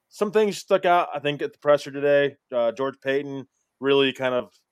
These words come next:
put it out there. I mean, y-, you're gonna have to start getting production from your rookies last year, this past year. Riley Moss, Marvin Mims, Alex Forsythe, uh, Drew Sanders, J L Skinner. You're, you're gonna have to get com-, contributions from those guys because, again, this team isn't gonna play in the first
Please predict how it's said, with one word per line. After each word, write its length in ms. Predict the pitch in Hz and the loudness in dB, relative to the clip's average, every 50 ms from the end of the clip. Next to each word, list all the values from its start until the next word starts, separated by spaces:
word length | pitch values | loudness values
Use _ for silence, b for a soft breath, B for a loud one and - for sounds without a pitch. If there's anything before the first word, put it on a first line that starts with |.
| _ _ _ _ _ _ | _ _ _ _ _ _
put 120 | 139 135 | -4 0
it 60 | 135 | 2
out 260 | 131 135 135 131 - | 2 2 2 0 -2
there. 300 | - 131 131 131 127 - _ _ _ _ _ _ | -2 0 0 0 -2 -6 _ _ _ _ _ _
I 40 | 127 | -6
mean, 300 | 131 131 131 127 123 123 127 - _ _ _ _ | -4 -2 -2 -2 -4 -8 -10 -14 _ _ _ _
y-, 120 | 160 156 143 | -20 -14 -6
you're 100 | 147 165 | -6 0
gonna 160 | 147 170 170 165 | 0 2 2 2
have 120 | 160 151 | 0 0
to 40 | - | 0
start 180 | - 151 139 | -2 -2 -2
getting 140 | 143 139 135 | -2 -6 -8
production 480 | - 127 113 135 139 135 - - 120 107 | -12 -8 -2 0 0 0 -2 -8 -12 -12
from 200 | - 120 117 113 | -12 -12 -12 -8
your 280 | 110 110 104 104 110 - _ | -8 -8 -8 -8 -10 -14 _
rookies 420 | 135 123 127 135 135 135 117 - - | -14 -8 -6 -6 -6 -6 -12 -12 -6
last 360 | 104 120 127 120 - - - | -4 -2 -2 -4 -6 -10 -16
year, 160 | 82 78 78 _ _ _ _ _ _ _ _ | -18 -20 -20 _ _ _ _ _ _ _ _
this 100 | 110 - | -20 -8
past 360 | - 127 123 120 113 - - | -2 0 0 0 -2 -4 -12
year. 100 | 95 82 - _ _ _ | -20 -20 -20 _ _ _
Riley 200 | - 123 135 139 | 2 2 2 2
Moss, 360 | 135 135 131 127 123 120 - - | 2 2 2 2 2 0 -2 -2
Marvin 280 | 127 123 127 127 123 123 | -2 -2 -2 -2 -4 -6
Mims, 340 | 123 120 120 117 113 110 | -6 -4 -4 -6 -6 -6
Alex 260 | 123 131 127 127 127 - | -2 -2 -2 -2 -2 -4
Forsythe, 500 | _ 131 120 113 - - 110 107 107 - _ _ _ _ _ _ _ - | _ -8 -8 -8 -6 -6 -6 -6 -6 -8 _ _ _ _ _ _ _ -6
uh, 80 | 117 113 | -6 -4
Drew 160 | 139 147 143 | -4 -6 -8
Sanders, 340 | 143 - 139 127 123 120 110 | -4 -4 -4 -4 -4 -4 -4
J 120 | 123 135 139 | -2 -2 -2
L 100 | 135 131 | -2 -4
Skinner. 240 | - - 120 110 113 | -6 -10 -10 -8 -6
You're, 260 | 127 143 165 160 165 165 | -2 2 2 2 2 2
you're 80 | 165 | -2
gonna 180 | 165 196 190 160 | -2 -2 -2 -2
have 220 | 170 175 165 - | -2 -4 -4 -4
to 80 | - 156 | -6 -6
get 240 | 135 160 - - - | -6 -6 -8 -8 -6
com-, 200 | - 151 151 - - | -6 -6 -6 -4 -4
contributions 520 | 151 151 143 - 113 131 143 143 143 - | -4 -4 -4 -4 -8 -8 -8 -8 -12 -14
from 160 | - 127 120 | -14 -10 -8
those 160 | 120 117 110 104 | -8 -8 -4 -2
guys 180 | 123 120 113 - | -2 -2 -2 -4
because, 260 | 131 - 147 131 - b b b b b b | -4 -4 -4 -4 -4 b b b b b b
again, 300 | 135 139 175 165 139 - b b b b _ | 0 2 2 2 2 -2 b b b b _
this 180 | 160 160 160 - | -2 -2 -2 -2
team 160 | 175 170 175 | -2 0 0
isn't 220 | 170 160 175 160 | -2 -2 -4 -4
gonna 200 | 156 165 156 143 - | -4 -2 -2 -2 -4
play 280 | - - 185 185 175 165 | -2 2 4 4 4 2
in 80 | 147 139 | 0 -4
the 80 | 135 | -6
first 560 | - - - 156 151 147 139 139 - - - | -8 -6 -4 -2 0 0 -2 -4 -10 -16 -20